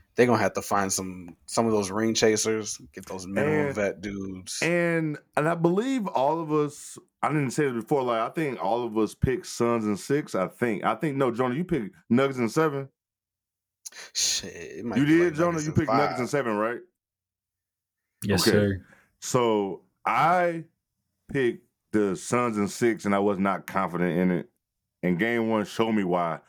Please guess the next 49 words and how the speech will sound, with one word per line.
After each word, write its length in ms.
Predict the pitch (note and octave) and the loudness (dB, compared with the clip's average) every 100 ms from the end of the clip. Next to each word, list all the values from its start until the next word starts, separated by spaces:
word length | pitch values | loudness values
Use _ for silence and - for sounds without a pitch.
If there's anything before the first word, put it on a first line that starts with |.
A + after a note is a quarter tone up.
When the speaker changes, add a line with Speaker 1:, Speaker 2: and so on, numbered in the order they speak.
| _ | _
Speaker 2:
I 120 | - F2+ | -2 0
was 180 | F#2 | 2
not 240 | F#2 G2 F2+ | 2 0 -2
<laughs> 80 | - | -2
confident 460 | D#3+ C#3+ C#3 B2 | 0 0 0 0
in 140 | B2 A#2+ | -2 0
this 180 | A#2 | -2
shit. 260 | - A2+ F#2+ | -2 -2 0
Like, 320 | F#2+ F#2 E2+ - _ _ _ _ _ | 0 0 -2 -10 _ _ _ _ _
it 160 | A#2 B2 | -2 -2
just, 320 | A#2 B2+ A#2+ | 0 0 0
I 100 | B2 | 0
know 120 | D#3 | 0
it 40 | D#3+ | 0
was 80 | |
a 80 | B2+ | 0
blowout. 400 | F#2 B2 C3+ C#3 | 0 2 2 2
It's 120 | C#3 | 0
hard 260 | B2 D3 D3+ | 0 0 0
to 100 | C#3 | 0
really 240 | A2+ C3 A2+ | 2 2 2
judge 300 | A2 A#2 G#2 | 2 2 2
blowout, 360 | F#2+ A#2 A#2 G#2 | 0 0 0 -2
but 80 | |
that 180 | A2+ C3+ | -2 -2
blowout 380 | B2+ B2 B2 G#2+ | -2 -2 -2 -4
was 220 | G2 F2 | -4 -2
really 240 | G#2 G#2 F2 | 0 0 -2
telling. 480 | - G#2 F#2 E2 - _ _ _ F2 | -2 0 0 -2 -4 _ _ _ -4
It 80 | |
showed 280 | F2+ B2 A#2+ | 0 2 2
you 120 | G2 | 4
a 20 | F2 | 2
lot. 300 | F2 D2 - _ _ _ _ _ - | 2 -2 -8 _ _ _ _ _ -2
But 340 | - F#2 F2 - _ _ _ _ - | 2 4 2 -2 _ _ _ _ -2
I'm 120 | G2 | 2
gonna 100 | G#2 | 2
stick 200 | - D3+ | 2 0
with 100 | C#3 | 2
my 140 | B2+ A#2 | 2 0
Suns 280 | C3 B2 | 0 0
in 60 | A#2 | 0
Speaker 1:
It's 100 | G#2+ | 0
Speaker 2:
six. 320 | B2+ A#2+ - | 0 0 -2
I 120 | G#2+ | -4
think, 360 | G#2 C3+ C3 G#2 - _ _ _ E2 | 0 -2 -2 -6 -14 _ _ _ -2
Zoe, 260 | G#2 A2 | 2 2
you 100 | A2 B2+ | 2 4
did 360 | A#2 G2+ E2+ | 4 4 0